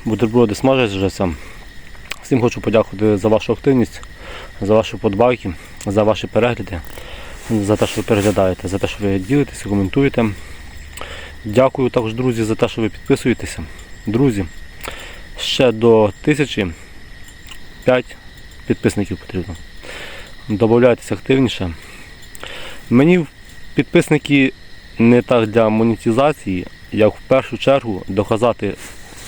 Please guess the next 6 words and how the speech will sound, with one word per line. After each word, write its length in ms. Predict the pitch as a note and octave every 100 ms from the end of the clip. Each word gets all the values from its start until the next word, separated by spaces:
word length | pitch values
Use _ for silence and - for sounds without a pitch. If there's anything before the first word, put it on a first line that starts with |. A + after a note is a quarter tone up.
| - - - - -
собі, 220 | A2 B2
в 60 | D3+
першу 260 | C3 G#2
чергу, 280 | G2+ F#2+ F2 - - - - -
що 340 | - A2 G2+ - - - - - - - - - - - -
я, 520 | A2+ G2 B2+ A#2+ G2+